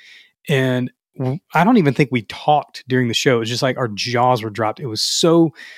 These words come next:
musically just raw and powerful. And we, we just,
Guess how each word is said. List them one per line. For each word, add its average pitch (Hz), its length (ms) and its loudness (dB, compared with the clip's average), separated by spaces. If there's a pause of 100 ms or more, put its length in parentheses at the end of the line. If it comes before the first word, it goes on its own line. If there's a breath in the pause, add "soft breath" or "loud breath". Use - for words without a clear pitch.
(200 loud breath)
musically 143 920 2
just 113 260 -4
raw 131 560 4
and 113 240 -6
powerful. 139 960 2 (400 loud breath)
And 139 160 2
we, 139 320 2 (120)
we 147 220 0
just, 147 380 0